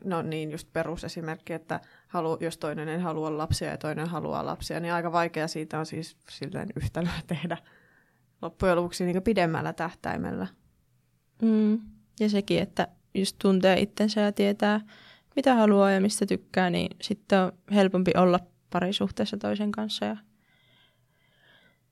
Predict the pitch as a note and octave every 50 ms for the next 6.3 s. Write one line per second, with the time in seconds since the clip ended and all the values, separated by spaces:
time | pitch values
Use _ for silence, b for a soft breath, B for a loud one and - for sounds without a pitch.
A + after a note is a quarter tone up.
0 | _ _ _ _ _ _ _ _ _ - C#4+ G#3+ G3+ G3 G3 G3 G3 G3 G3+ G3+
1 | G#3 G#3 - b b b b b _ - - - - A3 G#3+ G#3 F#3+ F#3+ F#3+ F#3+
2 | F#3+ G3 F#3+ G3 F#3+ - - _ - - - - - _ _ _ _ _ - -
3 | G3+ G3 G3 G3 G3 G3 G#3+ A3 G#3+ - - A3 A3 A3 A3 - A3+ G#3+ - -
4 | - - _ - G3+ G3 G3+ - G3+ G3+ G3+ - G#3+ G3+ G3+ G3+ G3+ G3+ G3+ G3+
5 | - - G3+ G3+ G3 G3+ G3 G3 - G#3+ G#3 G#3 G#3+ G#3+ G#3+ G#3 - F#3 - F3+
6 | F#3+ G3 - - G#3+